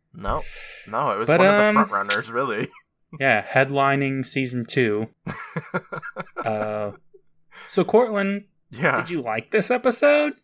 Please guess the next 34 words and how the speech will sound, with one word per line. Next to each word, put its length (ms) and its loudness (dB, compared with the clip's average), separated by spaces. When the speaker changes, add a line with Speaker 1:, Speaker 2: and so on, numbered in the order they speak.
Speaker 1:
Nah. 640 -6
Well, 500 2
I 100 4
didn't. 360 -4
Did 120 -12
I 140 -8
hate 200 -10
it? 220 -16
I 80 -10
don't 140 -4
even 160 -6
know 120 -2
how 140 -4
I 80 -4
feel 200 -10
about 200 -4
it. 120 -6
I'm 120 -2
pretty 220 -2
sure 180 0
I, 120 0
I 60 -6
didn't 280 -10
really 180 -8
care 220 -4
for 240 -4
it 60 -8
'cause 140 -14
it's 140 -18
really 140 -6
fucking 440 -6
boring. 440 -8
Um, 540 -2
Speaker 2:
Mm, 440 0